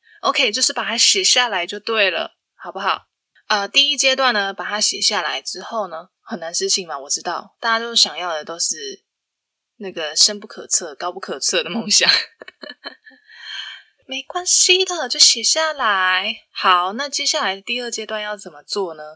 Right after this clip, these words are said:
第二阶段呢，这边很重要一个步骤，我们就是要把它具体化。怎么样把它具体化呢？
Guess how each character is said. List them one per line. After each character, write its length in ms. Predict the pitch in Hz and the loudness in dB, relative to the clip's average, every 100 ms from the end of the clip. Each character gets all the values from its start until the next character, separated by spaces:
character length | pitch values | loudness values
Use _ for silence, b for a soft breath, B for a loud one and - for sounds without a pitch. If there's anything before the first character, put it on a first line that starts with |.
| b b _ | b b _
第 140 | 285 | -6
二 60 | 277 | -4
阶 200 | 254 240 | -4 -4
段 240 | 240 226 | -4 -4
呢， 320 | 185 170 165 _ _ - | -4 -10 -12 _ _ -6
这 100 | 196 | -2
边 140 | 208 | -2
很 160 | 185 135 | -4 -6
重 180 | 180 | -6
要 120 | 170 156 | -4 -6
一 40 | |
个 80 | 151 | -8
步 180 | - 170 | -14 -8
骤， 320 | - 151 - | -4 -4 -8
我 80 | - | -10
们 120 | 185 | -6
就 120 | 196 | -2
是 140 | 269 277 | -2 -2
要 100 | 262 | -4
把 160 | 185 180 | -6 -6
它 140 | 185 | -6
具 520 | - - 220 175 - - | -2 0 0 -4 -8 -2
体 280 | - - - - | 0 0 -8 -18
化。 340 | - 165 196 - _ _ _ _ | -6 -4 -6 -10 _ _ _ _
怎 200 | - 240 | 2 2
么 140 | 208 | 0
样 200 | 277 294 | -2 -2
把 120 | 220 | -4
它 160 | 190 220 | -4 -2
具 280 | 220 240 208 | 0 0 0
体 300 | - 170 131 | -2 -2 -6
化 280 | - 185 156 | -4 -4 -4
呢？ 320 | 151 156 | -8 -18